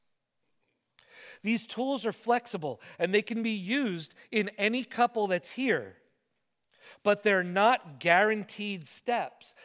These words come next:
that work in exactly the same way for each couple. They're principled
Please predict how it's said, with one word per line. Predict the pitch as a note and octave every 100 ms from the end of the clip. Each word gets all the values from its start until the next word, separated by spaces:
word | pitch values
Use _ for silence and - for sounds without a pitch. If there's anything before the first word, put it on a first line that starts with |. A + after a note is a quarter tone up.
| -
that | F3+ F3
work | F#3 F#3+
in | F#3
exactly | E3 C3+ E3 F#3 - G#3
the | G3
same | - F3 F3+ E3+
way | D#3 D#3+
for | D#3 D#3+ D#3
each | F#3+ F3 -
couple. | - C#3 - A2 - - -
They're | D#3+ D#3
principled | - G#3+ A3+ - G#3 G#3+ G#3